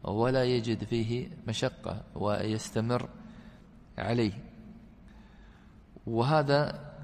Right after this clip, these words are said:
يتضمن بمفهوم المخالفة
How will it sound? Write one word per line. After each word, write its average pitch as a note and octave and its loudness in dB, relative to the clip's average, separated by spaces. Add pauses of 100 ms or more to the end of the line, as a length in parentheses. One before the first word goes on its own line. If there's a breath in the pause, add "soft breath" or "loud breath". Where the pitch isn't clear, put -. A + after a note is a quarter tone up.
(120)
يتضمن B2 0 (1200)
بمفهوم G#2+ 2
المخالفة B2 2